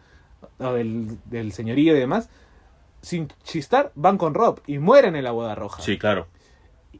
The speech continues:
Speaker 1: Yora, bueno, Yora entró a, en desgracia, que me parece también un gran personaje por eso.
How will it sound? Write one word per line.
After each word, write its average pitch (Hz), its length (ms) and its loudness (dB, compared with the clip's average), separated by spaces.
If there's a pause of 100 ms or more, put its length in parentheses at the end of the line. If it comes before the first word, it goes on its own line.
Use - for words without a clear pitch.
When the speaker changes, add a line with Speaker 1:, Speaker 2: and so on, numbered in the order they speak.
(140)
Speaker 1:
Yora, 226 420 6
bueno, 160 220 -2
Yora 185 220 2
entró 180 560 6
a, 143 340 6
en 143 140 -4
desgracia, 180 460 2
que 175 100 2
me 151 60 -2
parece 185 220 2
también 185 300 2
un 185 160 2
gran 220 400 2 (480)
personaje 165 400 -4
por - 200 -10
eso. 151 400 -2